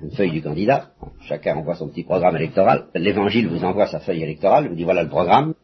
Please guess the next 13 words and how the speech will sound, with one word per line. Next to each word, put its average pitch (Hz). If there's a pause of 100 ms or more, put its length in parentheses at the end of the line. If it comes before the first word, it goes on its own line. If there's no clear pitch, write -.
(100)
voilà 113
ce 110
à 107
quoi 110
nous 104
nous 92
engageons, 110 (140)
nous, - (840)
chrétiens, - (480)
ou -
plutôt -
nous 107
qui 87